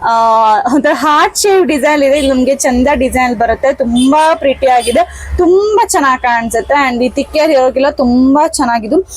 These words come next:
ಮ್ಯಾಚ್ ಆಗುತ್ತೆ. ನಿಮ್ಗೆ ಇಲ್ಲಿ ಲಾಸ್ಟ್ ಅಲ್ಲಿ just ಜಡೆ ಎಣ್ಕೊಂಡ್ಬಿಟ್ಟು ಇದನ್ನ, ಆ, ಫಿಕ್ಸ್ ಮಾಡ್ಕೊಂಡ್ರೆ ಅಷ್ಟೇನೇನೆ. ಇದ್ರಲ್ಲಿ ನಿಮ್ಗೆ ನೋಡ್ತಿರ್ಬೋದು bunch of gold beads ಬಂದಿರೋದ್ರಿಂದ ತುಂಬಾ ಚೆನ್ನಾಗ್ ಕಾಣಿಸುತ್ತೆ. ತುಂಬಾ ವೆಯ್ಟ್ ಕೂಡ ಇಲ್ಲ, ತುಂಬಾ ಲೈಟ್ ವೆಯ್ಟ್ ಇದೆ. And ಫಿನಿಶಿಂಗ್ ಕೂಡ ಅಷ್ಟೇ ತುಂಬಾನೇ ಚೆನ್ನಾಗಿ ಕೊಟ್ಟಿದ್ದಾರೆ.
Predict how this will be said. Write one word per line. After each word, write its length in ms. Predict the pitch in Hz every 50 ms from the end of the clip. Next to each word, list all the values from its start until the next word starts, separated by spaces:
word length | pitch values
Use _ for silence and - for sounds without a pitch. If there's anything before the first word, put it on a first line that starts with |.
| - - - 226
ಮ್ಯಾಚ್ 300 | 214 214 220 220 - 269
ಆಗುತ್ತೆ. 320 | 233 214 196 208 196 247
ನಿಮ್ಗೆ 260 | 269 254 233 226 226
ಇಲ್ಲಿ 200 | 254 277 339 359
ಲಾಸ್ಟ್ 360 | 294 233 220 226 254 277 - 285
ಅಲ್ಲಿ 120 | 269 247
just 280 | 220 202 240 240 - -
ಜಡೆ 180 | 226 226 233
ಎಣ್ಕೊಂಡ್ಬಿಟ್ಟು 720 | 269 285 269 254 - 240 233 220 208 202 311 370 320 277 226
ಇದನ್ನ, 200 | 208 233 233 269 330 427 392 330 - - - 233
ಆ, 80 | 220 220
ಫಿಕ್ಸ್ 300 | 220 294 277 - - 311
ಮಾಡ್ಕೊಂಡ್ರೆ 540 | 294 269 247 - 226 233 233 233 277 277
ಅಷ್ಟೇನೇನೆ. 480 | - 320 - - 247 226 226 214 226 269 427 - - - - - - -
ಇದ್ರಲ್ಲಿ 200 | 254 262 269 269
ನಿಮ್ಗೆ 160 | 269 262 254 247
ನೋಡ್ತಿರ್ಬೋದು 480 | 247 247 269 262 294 240 214 226 269 285
bunch 400 | 214 220 233 233 247 269 247 - 294 285
of 60 | 277
gold 280 | 240 202 226 240 254 254 202
beads 240 | 247 247 - -
ಬಂದಿರೋದ್ರಿಂದ 400 | - 233 233 220 214 190 208 240 254 254
ತುಂಬಾ 400 | - 220 226 233 240 262 269 285
ಚೆನ್ನಾಗ್ 320 | 294 - 285 240 240 240 -
ಕಾಣಿಸುತ್ತೆ. 340 | 247 226 226 - 247 240 -
ತುಂಬಾ 240 | 254 247 262 285
ವೆಯ್ಟ್ 360 | - - 226 233 240 254 - -
ಕೂಡ 140 | 269 247
ಇಲ್ಲ, 140 | 240 233 240
ತುಂಬಾ 480 | 240 - 233 233 233 240 254 269 302 302
ಲೈಟ್ 260 | 285 247 240 240 254
ವೆಯ್ಟ್ 200 | 247 233 226 -
ಇದೆ. 440 | 202 262 370 - - - - - - 233 233
And 80 | 247 -
ಫಿನಿಶಿಂಗ್ 460 | - 240 254 285 - - 277 262 262
ಕೂಡ 120 | 262 233 233 220
ಅಷ್ಟೇ 200 | 214 214 - 269
ತುಂಬಾನೇ 540 | - 254 233 240 240 262 269 269 277 285 294
ಚೆನ್ನಾಗಿ 460 | 294 - 277 226 220 220 214 226 254
ಕೊಟ್ಟಿದ್ದಾರೆ. 540 | - 240 208 - 240 233 214 214 214 240